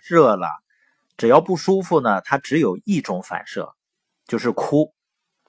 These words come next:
当然，有经验的母亲呢，她会听出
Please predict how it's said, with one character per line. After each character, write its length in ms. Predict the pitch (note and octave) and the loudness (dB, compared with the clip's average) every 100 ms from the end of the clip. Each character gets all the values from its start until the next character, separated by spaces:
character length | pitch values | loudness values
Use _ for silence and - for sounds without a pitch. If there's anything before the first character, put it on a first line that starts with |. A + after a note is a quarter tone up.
| _ | _
当 140 | - C#3 | 4 6
然， 200 | B2 A#2+ | 6 4
有 200 | G#2 E2+ | -2 -4
经 240 | - C#3+ E3+ | -2 0 4
验 200 | D#3 A2 | 4 2
的 80 | |
母 180 | F#2 E2 | -6 -10
亲 220 | - G2 | -8 -4
呢， 160 | G2 E2+ | 0 0
她 220 | - A2 | 2 2
会 180 | - G#2+ | 2 -6
听 300 | - - A2+ | -4 -8 -8
出 340 | - A2+ A2+ | -4 -2 -2